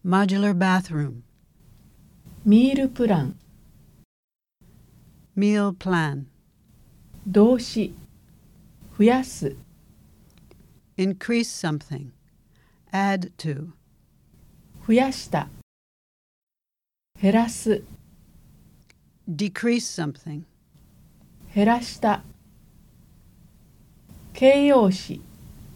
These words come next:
Speaker 2: 多い。
Speaker 1: Plentiful. Numerous.
Speaker 2: 少ない。
Speaker 1: Scarce.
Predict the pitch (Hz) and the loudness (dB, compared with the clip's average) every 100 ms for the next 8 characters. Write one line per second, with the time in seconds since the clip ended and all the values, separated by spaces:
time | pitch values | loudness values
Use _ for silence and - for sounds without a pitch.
0 | - - 185 233 247 214 147 - - _ | -20 -4 4 6 6 4 0 -6 -20 _
1 | _ _ _ - _ _ - - - _ | _ _ _ -20 _ _ -20 -20 -20 _
2 | - - _ _ _ - 220 226 175 - | -20 -20 _ _ _ -4 -2 -2 -4 -6
3 | 139 135 _ _ _ _ _ _ - 190 | -10 -10 _ _ _ _ _ _ -4 0
4 | 220 208 156 147 - - - _ _ _ | 2 0 -2 -6 -14 -20 -20 _ _ _
5 | _ _ _ _ - - - - - - | _ _ _ _ -20 -20 -20 -20 -14 -2
6 | 247 233 202 - - - - _ _ _ | 2 4 2 -2 -12 -20 -20 _ _ _
7 | _ _ _ - - _ _ _ _ - | _ _ _ -20 -20 _ _ _ _ -20
8 | - - 214 175 143 - - | -12 -4 -2 -2 -4 -12 -16